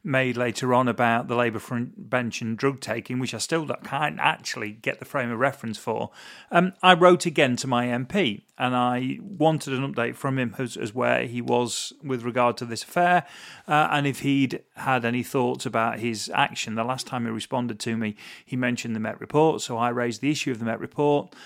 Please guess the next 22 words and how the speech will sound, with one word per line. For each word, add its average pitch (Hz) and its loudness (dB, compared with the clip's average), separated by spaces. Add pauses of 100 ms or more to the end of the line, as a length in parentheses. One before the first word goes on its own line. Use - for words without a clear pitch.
(200)
and 131 -2
also, 120 0
um, 117 -2
just - -6
to 127 -6
get - -4
some 120 -6
kind 123 -6
of 120 -6
steer 123 -2
as 117 -4
to, 123 -2
to, - -12
to - -4
what 127 2
action 113 -4
he 123 -4
was 113 -10
going 120 -2
to 123 -6
be 123 -8
taking. 143 -2